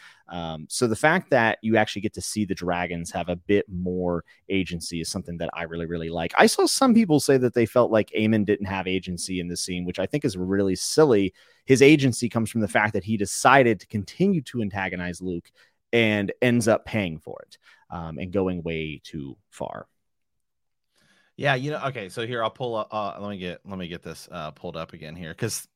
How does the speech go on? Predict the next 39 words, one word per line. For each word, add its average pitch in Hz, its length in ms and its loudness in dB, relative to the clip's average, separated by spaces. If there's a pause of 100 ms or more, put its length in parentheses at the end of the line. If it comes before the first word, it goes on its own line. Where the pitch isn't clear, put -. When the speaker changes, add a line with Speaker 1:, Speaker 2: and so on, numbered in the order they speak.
Speaker 2:
some 139 180 -4
of 180 60 -6
the 113 40 -8
dialogue 98 480 2
in 90 120 -6
the 82 80 -8
book - 260 -8
actually 73 360 -10
is 80 280 -14
really 98 260 -12
cool. 87 300 -10
Actually, 80 240 -8
now 85 80 -6
I'm 92 100 -8
kinda 80 380 -10
wishing 90 300 -10
they 76 100 -12
had, 82 240 -12 (300)
had 80 200 -12
gone 82 280 -8
that 85 200 -8
route. - 300 -10 (640)
Um, 107 480 8 (920)
let 92 160 -8
me, 85 300 -4 (100)
great 107 220 4
comment 87 340 0
here. 80 320 -6
Uh, 82 380 -2 (120)
"I 104 100 2
liked 117 220 6
how 123 60 2
they 101 120 0
foreshadowed 98 640 2 (280)
this 101 240 2
way 95 220 2
back 92 280 0
in 82 100 -8
ep-, 87 160 -6